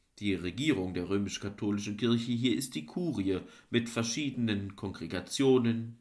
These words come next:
Tribunalen, Räten, Büros, Kommissionen und Komitees, die von Kardinälen und Erzbischöfen geleitet werden.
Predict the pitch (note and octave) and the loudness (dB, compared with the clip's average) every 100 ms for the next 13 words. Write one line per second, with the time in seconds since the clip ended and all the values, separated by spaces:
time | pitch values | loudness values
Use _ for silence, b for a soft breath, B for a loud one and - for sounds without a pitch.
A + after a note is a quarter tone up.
0 | - - E2+ F#2 F#2 G#2 G#2+ G#2 G2+ G#2 | -12 -10 -8 -6 0 2 2 0 -2 0
1 | A#2+ B2+ B2+ F#2+ F2+ G2 A2+ G#2+ - - | 0 0 -4 -4 -2 2 4 2 -2 -8
2 | B B - C3 B2+ - E3+ D#3 D#3 C#3 | B B -4 -2 0 0 4 4 4 2
3 | B2 - G#2 G2+ - - G2 G2+ G#2 A#2+ | -2 -2 -4 -2 -6 -6 -6 -6 2 4
4 | A#2+ A#2 - B B B - C#3 B2 A#2+ | 4 2 -6 B B B -2 0 0 -2
5 | A#2 F2+ F#2+ F#2+ G#2+ C3 D3 D3+ D3+ - | -4 0 2 4 4 4 0 -4 -6 -6
6 | G#2 - - - - F#2 E2+ G2+ G2+ A2 | -6 -8 -6 -4 -2 -4 -4 -6 -4 0
7 | G2+ G2 - - F2 D#2+ D#2 D#2 | 2 0 -4 -8 -6 -6 -8 -12